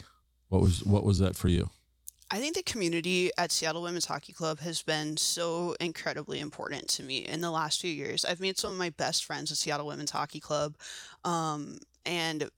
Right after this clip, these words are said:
Speaker 2: we do our best to really keep hockey affordable and to make our club accessible to anyone who wants to play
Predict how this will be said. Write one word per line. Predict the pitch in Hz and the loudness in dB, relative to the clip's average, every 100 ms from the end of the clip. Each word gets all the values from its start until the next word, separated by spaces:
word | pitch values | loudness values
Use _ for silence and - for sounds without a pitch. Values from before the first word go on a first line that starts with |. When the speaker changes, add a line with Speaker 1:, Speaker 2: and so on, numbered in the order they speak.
| 165 170 | -14 -4
Speaker 2:
we | 185 | -2
do | 160 170 180 | 0 0 2
our | 175 | 0
best | 160 151 156 - | 2 2 2 0
to | 170 | -2
really | 160 160 | -4 -4
keep | - 180 | -4 -4
hockey | - 156 - 156 147 - | -2 -2 -2 -6 -4 -4
affordable | 170 - 147 151 175 226 | -4 -4 -4 -4 0 0
and | 233 | 0
to | - | -2
make | 165 160 | -2 -2
our | 165 | -4
club | - 160 | -2 -4
accessible | 151 - 143 - 170 | -2 -2 -2 -2 -2
to | 180 - | -4 -6
anyone | 151 156 156 | -8 -8 -8
who | 165 | -8
wants | 160 - | -4 -2
to | - | -4
play | - 139 147 214 | -4 -2 0 0